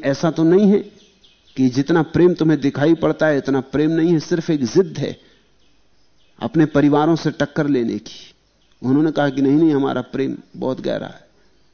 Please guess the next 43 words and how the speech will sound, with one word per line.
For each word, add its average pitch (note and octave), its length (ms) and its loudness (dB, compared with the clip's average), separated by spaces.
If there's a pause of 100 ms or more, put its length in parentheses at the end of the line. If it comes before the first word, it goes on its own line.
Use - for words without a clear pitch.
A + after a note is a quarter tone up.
(600)
मैंने G3+ 220 4
उन्हें A3 220 4
कई C#4 200 6
बार F#3+ 240 2
समझाने D#3 480 2
की C#3+ 120 -6
कोशिश D3+ 360 -6
की, D#3 80 -6
वो F3+ 140 4
मुझसे F3+ 260 -2
नाराज D#3 440 0
भी F#3 100 -2
हो A#2+ 200 2
गए E2+ 180 -10 (420)
कि - 60 -8
आप E3 200 -4
बार-बार E3 520 2
ये G3+ 120 2
बात F#3+ 280 -2
क्यों G#3+ 200 -2
उठाते? - 420 -6 (520)
मैंने E3+ 180 2
कहा F#3 160 0
कि D3+ 120 -4
मुझे D3 420 -4
ऐसा - 220 -8
लगता A#2 420 -8
है - 340 -16 (540)
कि C3 60 -4
जितना C#3 340 -2
तुम D#3+ 200 -2
प्रेम D3+ 280 0
समझ A#2 320 -4
रहे C3+ 140 -2
हो, B2+ 160 -4
इतना A#2+ 260 -4
नहीं B2 300 -2
है। G#2 60 -16 (680)
ये B2 80 -4
परिवारों C#3+ 520 0
का A#2 120 -2
झगड़ा A#2 360 -4
है, - 240 -14